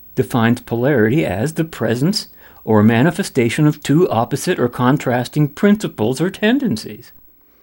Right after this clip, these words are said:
Transplanted from the realm of physics to the realm of social issues, this term means a situation in which men hold opposite or contrasting views or ideas, principles, and goals or values, tendencies.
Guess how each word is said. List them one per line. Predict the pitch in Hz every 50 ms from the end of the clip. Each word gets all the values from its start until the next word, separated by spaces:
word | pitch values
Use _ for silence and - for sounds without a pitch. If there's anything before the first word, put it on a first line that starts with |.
| _
Transplanted | - - 147 139 139 131 - - 147 143 143 143 135 123 -
from | 139 123 127
the | 123
realm | 117 131 131 135 135 131
of | 117 107
physics | - - 175 220 202 143 139 143 -
to | - 131 113
the | 120 113
realm | 120 127 113 120 120 113
of | 104 -
social | - - 214 254 - - 185 143 113
issues, | 113 113 - 123 120 - - - - - - - -
this | 262 269 -
term | - - - 196 180 170 160 160 160 165 -
means | - 170 202 233 226 165 123 135 196 -
a | 180 160
situation | - - 220 240 - - 220 160 143 131 143 - - 180 185
in | 190 196 170
which | 160 160 165 -
men | 139 135 131 123 123 156 170
hold | 160 165 139 110 110 113 117 139 - - - - - - - _
opposite | - 127 127 131 127 - 160 160 - 190 202
or | 180 147 139
contrasting | - - 120 113 107 104 110 - 139 127 135 160 170 - - 220 220 214 208
views | 156 147 151 143 127 120 123 156 -
or | 113 113 110
ideas, | 104 101 104 110 117 160 180 143 98 98 131 - - -
principles, | - - 143 170 208 208 - - - - 107 170 214 - - - - - - - _
and | - 151 156 175 160
goals | 160 127 131 143 151 160
or | 180 185
values, | 180 190 208 240 254 262 190 151 - - - - - -
tendencies. | - 208 214 233 240 208 139 117 - - - - - -